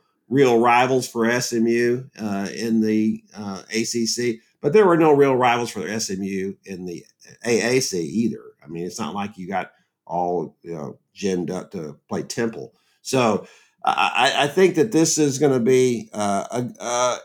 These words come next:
it's a good thing for S M U. Well, that's the way we should look at it. We, we certainly with the caveat that, that all this could fall apart here in a few years. Who knows what's gonna happen in college football?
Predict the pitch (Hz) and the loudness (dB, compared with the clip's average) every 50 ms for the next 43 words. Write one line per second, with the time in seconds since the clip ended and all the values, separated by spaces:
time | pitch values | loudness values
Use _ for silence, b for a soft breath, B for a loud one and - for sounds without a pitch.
0 | - 147 180 175 202 180 156 240 247 208 - - 180 175 170 165 160 156 160 156 | 0 0 2 2 2 2 4 2 2 2 2 2 4 4 4 2 2 2 2 2
1 | - 160 151 151 151 151 151 156 151 131 - 143 156 160 160 165 160 - 151 151 | 2 2 2 2 4 4 4 4 2 0 0 0 2 2 2 2 0 2 2 4
2 | 151 147 139 139 135 - 139 131 131 135 135 131 127 127 127 120 104 - - - | 6 4 4 2 0 -2 0 0 0 0 0 0 0 0 0 0 -4 -6 -6 -2
3 | 127 135 117 127 139 135 135 147 139 135 127 123 113 113 110 - 135 127 127 123 | 0 0 0 0 0 -2 0 0 0 0 0 -2 -2 -4 -2 0 0 0 2 2
4 | 120 117 117 113 110 - - 117 110 98 - _ _ _ 92 104 95 95 87 _ | 2 2 2 0 0 -2 -4 -4 -4 -4 -6 _ _ _ -14 -12 -12 -12 -14 _
5 | _ _ _ - 113 127 131 127 131 123 - 117 104 - - 123 117 113 113 113 | _ _ _ -4 -2 -2 0 0 -2 -2 -2 -6 -6 -4 0 0 2 0 0 0
6 | - 117 113 110 107 - 117 120 113 113 113 110 - 95 101 95 - - 120 120 | -2 0 0 0 -2 -4 -4 -2 0 0 0 0 -2 -4 -6 -8 -8 -6 -4 -2
7 | 113 107 104 104 107 107 104 101 - _ _ _ _ - 147 135 131 127 120 113 | -2 0 0 0 -2 -2 -4 -6 -8 _ _ _ _ -2 0 2 2 2 2 2
8 | 110 113 110 - 117 107 98 104 104 101 98 95 - 98 98 95 92 - 95 95 | 0 0 -2 -2 -2 -2 -2 -2 0 -2 -2 -2 -2 -4 -6 -4 -4 -4 -4 -2
9 | 92 85 - - 107 98 - - 98 98 92 87 90 85 - _ | -4 -4 -6 -6 -8 -8 -6 -6 -6 -6 -6 -6 -6 -8 -10 _